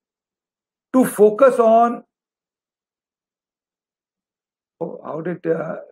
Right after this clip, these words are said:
who's this? This is, I don't know how somebody's come to, into my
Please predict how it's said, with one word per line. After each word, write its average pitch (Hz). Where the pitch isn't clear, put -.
who's 160
this? 226
This 135
is, -
I 131
don't 143
know 147
how 131
somebody's 139
come 143
to, 147
into 143
my 135